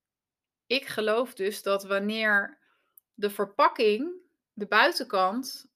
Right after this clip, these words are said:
eh, het visuele bijvoorbeeld, eh, maar ook eigenlijk de, de vorm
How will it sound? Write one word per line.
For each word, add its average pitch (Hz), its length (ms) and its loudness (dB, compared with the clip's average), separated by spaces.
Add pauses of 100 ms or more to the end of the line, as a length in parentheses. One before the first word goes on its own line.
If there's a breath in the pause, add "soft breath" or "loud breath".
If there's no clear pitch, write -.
(140)
eh, 202 400 -2
het - 180 -8
visuele 220 880 0
bijvoorbeeld, 196 800 -4 (520)
eh, 190 280 -2
maar 196 220 0
ook 233 220 0
eigenlijk 196 560 -2
de, 185 340 0 (1120 loud breath)
de 185 160 -12
vorm 285 540 2